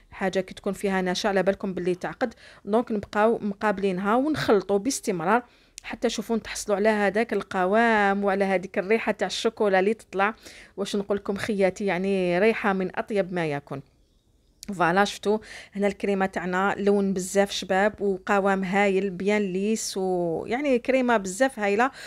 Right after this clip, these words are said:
وكما شفتوا سهله في التحضير ديالها. آه، هنايا بعد ما برد لو فون دو تارت ديالنا نفرغوا ال-، الكريمه ديالنا.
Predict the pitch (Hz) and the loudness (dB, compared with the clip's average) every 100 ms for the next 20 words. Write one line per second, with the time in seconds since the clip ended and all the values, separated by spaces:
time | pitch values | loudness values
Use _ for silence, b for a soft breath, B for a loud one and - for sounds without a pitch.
0 | B B 208 - 311 240 - - 247 - | B B -10 -4 0 0 0 -4 -4 2
1 | 262 220 254 - - - 202 240 208 165 | 4 4 2 -2 -8 -10 -2 2 0 -2
2 | 147 143 151 _ B B B B - 202 | -6 -8 -14 _ B B B B -2 0
3 | 220 226 208 208 196 202 196 190 202 180 | 4 4 4 4 2 0 0 0 0 -2
4 | 185 190 202 196 190 190 180 180 175 165 | -2 -2 -2 -4 -4 -6 -8 -8 -6 -4
5 | 165 190 208 - 208 170 185 170 165 170 | -4 -4 -4 -4 -2 -2 -2 -2 -4 -4
6 | 196 190 165 160 165 165 180 214 | -6 -4 -4 -8 -8 -4 -2 -2